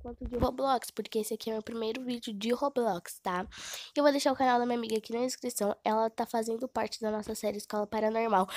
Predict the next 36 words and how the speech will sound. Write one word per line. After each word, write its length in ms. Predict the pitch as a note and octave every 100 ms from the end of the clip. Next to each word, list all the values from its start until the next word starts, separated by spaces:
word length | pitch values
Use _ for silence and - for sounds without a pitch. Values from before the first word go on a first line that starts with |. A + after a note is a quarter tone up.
| - -
que 100 | -
eu 220 | G#4 G#4 F4
vou 180 | D4+
lançar 340 | D4+ F4 E4 C#4
o 60 |
capítulo 440 | C#4+ E4+ D4 D#4 F#4+ D#5 -
hoje! 1160 | C#4+ G#4 F#4+ D4 D#4 D4 C#4+ C#4 C4+ C4 B3+ B3 -
Uh! 880 | A3+ A4+ B4+ F#4 E4+ D4 C4 G#3 F#3+ - _ - - - - _ _ - _ -
Tá, 120 | - F3+
beleza. 500 | F#3+ E3+ E3+ G3 A3 - - - - - -
Na 60 |
hora 100 | A#3+
que 60 | B3+
eu 20 |
terminar 380 | B3 A#3+ A#3 A3
de 80 | G#3+
fazer 160 | A3 G#3
esse 180 | -
vídeo, 540 | G#3+ G3+ F#3+ G#3+ C4+ -
eu 140 | F#3
vou 100 | F#3+
editar 380 | F3+ F3+ - F3
ele, 280 | F3 E3+ G#3+ -
obviamente, 800 | F#3 F3+ - G3+ G3 F3+ -
né? 60 | -
Porque 300 | - - F3+
meu 140 | F#3
vídeo 240 | F#3 F#3 F#3+
vai 100 | G3+
ficar 240 | - C#4+
assim, 380 | C#4 - A3+ G#3 -
tudo 320 | G3+ G3+ G3+
ruim. 280 | G3 F3+ F3 _ _ _ _ _ _ _ _ _ -
Eu 100 | D4
não 80 |
acredito! 760 | C#4+ - E4+ D#4+ F#4 F#4 -